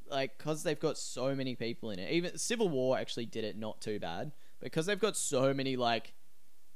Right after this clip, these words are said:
big name stars in it. Big name, not just the big name stars, but, like, the people they play, big name characters. Like, it's hard to give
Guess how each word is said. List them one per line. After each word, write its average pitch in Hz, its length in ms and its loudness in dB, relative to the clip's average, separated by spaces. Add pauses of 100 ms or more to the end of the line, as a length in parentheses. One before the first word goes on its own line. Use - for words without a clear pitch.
(280)
big 139 340 6
name 104 340 -2
stars 95 440 -2
in 92 100 -4
it. - 220 -6
Big 123 260 0
name, 107 420 -2 (200)
not 180 180 4
just 226 180 0
the 190 60 -4
big 151 180 0
name 131 160 0
stars, 120 600 2
but, 104 180 -2
like, 104 240 0
the 110 80 -2
people 131 320 -4
they 107 140 0
play, 101 400 0
big 110 240 -2
name 107 220 -2
characters. 98 800 -4 (500)
Like, 113 180 -2
it's - 160 -2
hard 131 260 2
to 151 60 -2
give 123 360 0